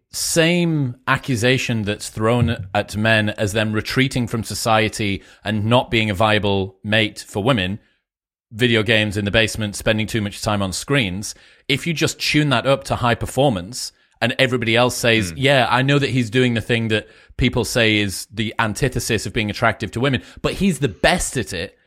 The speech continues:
Speaker 1: You go, "Oh, yeah.
Speaker 2: Yeah.
Speaker 1: Well, now he's super attractive."
Speaker 2: Yeah.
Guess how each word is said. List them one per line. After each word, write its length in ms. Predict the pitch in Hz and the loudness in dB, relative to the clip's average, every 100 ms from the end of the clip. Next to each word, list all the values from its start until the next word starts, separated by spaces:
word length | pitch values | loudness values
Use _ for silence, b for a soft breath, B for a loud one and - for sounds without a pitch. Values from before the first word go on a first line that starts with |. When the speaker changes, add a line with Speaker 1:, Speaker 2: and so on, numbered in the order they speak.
| _ - | _ -2
Speaker 1:
You 80 | |
go, 140 | 123 131 | 0 4
"Oh, 180 | 185 180 | 4 4
yeah. 520 | 151 185 214 104 85 | 4 4 4 2 -2
Speaker 2:
Yeah. 160 | 87 82 - | -10 -16 -2
Speaker 1:
Well, 120 | 147 | 0
now 160 | 147 165 | 2 2
he's 100 | 143 | 2
super 260 | 165 147 | 2 0
attractive." 500 | 127 208 180 - 65 | 0 0 0 -4 -12
Speaker 2:
Yeah. 240 | 90 87 | -14 -16